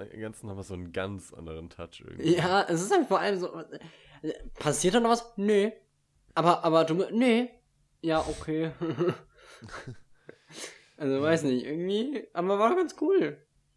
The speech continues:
Speaker 3: Ja, ne? Das war halt jetzt, der Text war wichtig.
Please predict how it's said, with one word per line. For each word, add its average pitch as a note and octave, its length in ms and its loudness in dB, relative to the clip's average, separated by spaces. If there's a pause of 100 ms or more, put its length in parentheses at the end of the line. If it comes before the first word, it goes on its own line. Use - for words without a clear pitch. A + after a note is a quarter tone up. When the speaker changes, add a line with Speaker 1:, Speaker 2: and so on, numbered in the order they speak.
(160)
Speaker 3:
Ja, B2+ 300 -10
ne? C3 180 -14 (720)
Das - 220 -20
war A#2 120 -8
halt A#2 200 -12
jetzt, - 400 -20 (840)
der F#2 180 -20
Text - 380 -20
war G#2 140 -18
wichtig. - 540 -20